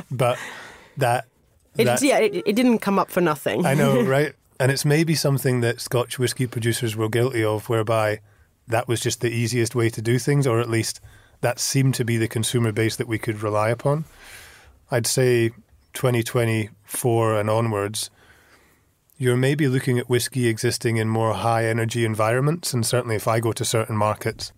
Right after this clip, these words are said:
Speaker 1: Nigeria, South Africa, Latin America, whiskey is not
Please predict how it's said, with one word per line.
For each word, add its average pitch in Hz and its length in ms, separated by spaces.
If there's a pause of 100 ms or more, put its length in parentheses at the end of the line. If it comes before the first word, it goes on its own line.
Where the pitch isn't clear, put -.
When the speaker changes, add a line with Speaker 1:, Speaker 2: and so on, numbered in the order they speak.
(380)
Speaker 1:
Nigeria, 117 640
South 110 180
Africa, 110 760 (200)
Latin 113 300
America, 107 580 (640)
whiskey 135 420
is 113 180
not 120 320